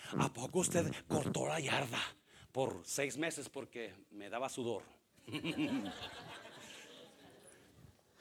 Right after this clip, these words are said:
¿A poco usted lavó trastes?". Yep, por varios años. Sí, y muchas veces nos queremos dar el taco. "Es que,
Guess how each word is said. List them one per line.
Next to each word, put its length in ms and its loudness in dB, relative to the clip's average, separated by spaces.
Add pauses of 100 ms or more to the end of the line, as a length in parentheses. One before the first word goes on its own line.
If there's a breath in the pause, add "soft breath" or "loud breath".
(360 loud breath)
¿A 140 10
poco 220 8
usted 400 8
lavó 380 6
trastes?". 600 2
Yep, 360 6 (800 loud breath)
por 140 -4
varios 320 8
años. 440 -4 (2000)
Sí, 480 2
y 80 2
muchas 280 2
veces 100 6
nos 180 0
queremos 380 -2
dar 120 -2
el 160 -2
taco. 320 -6 (200)
"Es 120 0
que, 220 -6